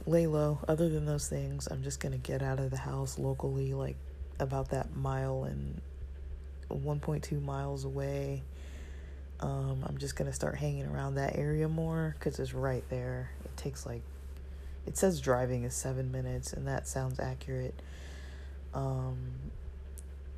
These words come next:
walking is twenty-four minutes. It's not that far, honestly. Um, and I'm just gonna just do that,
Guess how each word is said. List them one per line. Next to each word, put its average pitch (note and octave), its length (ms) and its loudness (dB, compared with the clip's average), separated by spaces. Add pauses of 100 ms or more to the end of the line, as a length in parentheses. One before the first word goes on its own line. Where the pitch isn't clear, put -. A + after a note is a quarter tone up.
(160)
walking C3+ 440 2
is B2 100 -4
twenty-four B2+ 460 -2
minutes. B2 340 -2
It's - 160 -2
not C3+ 220 0
that B2+ 160 -2
far, B2+ 420 -2
honestly. C3+ 720 -2 (440)
Um, C3 680 -2 (2250)
and C3 840 -2 (1900)
I'm C#3+ 160 -2
just C3+ 280 0
gonna C3+ 840 0 (1700)
just - 600 -2
do F#3+ 180 2
that, D3 460 4